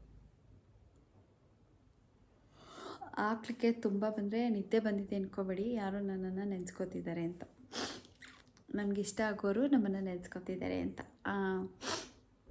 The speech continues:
ಹಾಗೆ ಬೆಳಗ್ಗೆ ಎದ್ದು, ಆ, ಬೇಗ,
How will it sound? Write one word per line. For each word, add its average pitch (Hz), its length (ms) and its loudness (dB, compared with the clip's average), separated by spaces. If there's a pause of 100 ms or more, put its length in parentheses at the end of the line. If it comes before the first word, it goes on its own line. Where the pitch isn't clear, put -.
(540)
ಹಾಗೆ 214 720 2
ಬೆಳಗ್ಗೆ 208 480 2
ಎದ್ದು, 202 540 0
ಆ, 190 380 -2
ಬೇಗ, 190 280 0